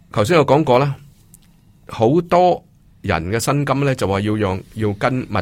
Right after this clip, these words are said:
價指數嗰個C P I嚟增加嘅話，哇！最近係七個percent喎，七個percent，你攞唔攞到七個percent人工啊？最近我睇個數據攞唔到喎又，因為點解呢？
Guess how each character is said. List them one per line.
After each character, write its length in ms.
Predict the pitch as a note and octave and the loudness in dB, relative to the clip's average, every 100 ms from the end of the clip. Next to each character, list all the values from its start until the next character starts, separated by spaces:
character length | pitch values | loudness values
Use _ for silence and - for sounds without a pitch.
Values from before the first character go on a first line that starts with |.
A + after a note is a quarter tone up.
| - | -4
價 220 | A2 F#2+ | -2 0
指 240 | F#2 F#2 A#2 | 0 -6 -4
數 320 | - G2 F2+ - | -2 -2 -4 -8
嗰 120 | G#2+ | -6
個 160 | A2+ - | -4 -6
C 300 | - - B2 | -10 -4 -4
P 160 | G#2+ A#2 | 0 2
I 180 | A2 | 2
嚟 140 | G2 - | 0 -4
增 220 | G2+ G2+ | -4 -2
加 140 | G2 F2+ | -2 -2
嘅 100 | F2+ | -4
話， 220 | F2+ - - | -6 -8 -10
哇！ 160 | A2+ F#2+ - - - - | -6 -6 -6 -20 -20 -4
最 160 | A2 | -2
近 140 | G#2+ F#2+ | -2 -4
係 80 | F2+ | -6
七 160 | - - - | -8 -12 -8
個 80 | |
percent 340 | F2 F#2 A2+ G#2+ | -6 -4 -2 -2
喎， 240 | F#2 E2+ - | -4 -6 -10
七 140 | - - | -10 -6
個 80 | - | -4
percent， 360 | G2 F#2 A#2 F#2 - _ _ _ | -4 -4 -6 -6 -14 _ _ _
你 100 | G#2+ G#2 | -4 -4
攞 160 | F#2+ A2 | -2 -2
唔 60 | |
攞 140 | G#2 G#2+ | -2 -4
到 60 | |
七 140 | G#2+ C3 | -4 -6
個 140 | G#2+ | -6
percent 240 | F#2 F2+ G#2+ | -6 -6 -6
人 180 | - | -6
工 160 | F#2+ G#2+ | -4 -4
啊？ 40 | G#2 | -2
最 160 | F#2 | -4
近 200 | F2 E2+ | -4 -6
我 100 | F2+ | -6
睇 140 | G2 F#2 | -4 -4
個 100 | F#2+ | -4
數 160 | F2+ | -6
據 140 | E2+ E2+ | -6 -8
攞 200 | E2 F2+ | -8 -10
唔 60 | F2 | -10
到 100 | F#2 | -14
喎 220 | F#2 F#2+ | -14 -14
又， 160 | - G#2 _ - _ | -14 -18 _ -20 _
因 80 | C#3+ | -2
為 60 | A2 | 0
點 200 | G2+ B2 | -2 -4
解 180 | F2 | -4
呢？ 80 | A2 | -6